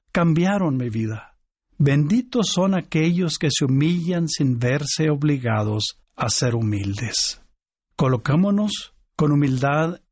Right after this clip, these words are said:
en una posición tal que Jesucristo pueda elevarnos, guiarnos y sacar el máximo provecho de nuestras habilidades. Testifico que el plan de felicidad funciona.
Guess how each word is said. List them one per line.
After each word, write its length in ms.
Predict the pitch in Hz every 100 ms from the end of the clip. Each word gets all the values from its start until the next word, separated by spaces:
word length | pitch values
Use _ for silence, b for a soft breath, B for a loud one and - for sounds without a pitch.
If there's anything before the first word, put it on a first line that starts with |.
| _
en 160 | 156 220
una 160 | 254
posición 680 | 214 202 - - 175 170 156
tal 280 | 165 165 170
que 120 | 160
Jesucristo 800 | - 151 143 - 202 202 190 190
pueda 320 | 190 202 190
elevarnos, 840 | 165 143 131 135 120 113 120 - - _ _
guiarnos 760 | 185 190 202 180 143 104 - - _
y 120 | 190
sacar 400 | - 190 196 208
el 120 | 190
máximo 680 | 160 185 226 - 190 143 123
provecho 800 | 135 123 143 156 - - 107 - _
de 140 | -
nuestras 680 | 123 123 143 151 - 120 101
habilidades. 1000 | 135 117 104 104 104 123 143 - - - - - - _ _ _
Testifico 880 | 143 - 139 - 160 175 - 175 156
que 80 |
el 140 | 165 156
plan 320 | 147 147 156
de 100 | 156
felicidad 720 | - 156 151 - 131 127 127 -
funciona. 880 | - 135 117 - 127 113 110 107 107